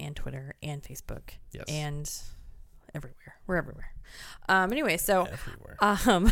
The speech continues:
Speaker 1: <laughs> I think that's all we have for today. So you have anything else to add before we go?
Speaker 2: Yeah, no, just check out, uh, C T M shirts dot com. We got a new release coming next week,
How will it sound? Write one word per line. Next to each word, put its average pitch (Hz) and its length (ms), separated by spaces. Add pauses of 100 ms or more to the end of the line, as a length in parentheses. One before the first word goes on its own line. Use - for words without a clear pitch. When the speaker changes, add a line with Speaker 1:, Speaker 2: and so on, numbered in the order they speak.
Speaker 1:
<laughs> - 680
I 202 100
think 220 160
that's 220 120
all 214 80
we 208 100
have 202 180
for 214 120
today. 226 320
So - 160
you 202 40
have 196 80
anything 202 220
else 190 200
to 208 80
add 185 140
before 190 220
we 190 120
go? 196 320 (580)
Speaker 2:
Yeah, 214 100
no, 180 140
just 151 220
check 135 180
out, 131 240
uh, 131 220 (140)
C - 160
T 139 120
M 131 40
shirts 127 180
dot 127 140
com. 127 340
We 135 40
got 120 200 (120)
a 107 240
new 107 200
release 101 400
coming 95 340
next - 280
week, 90 360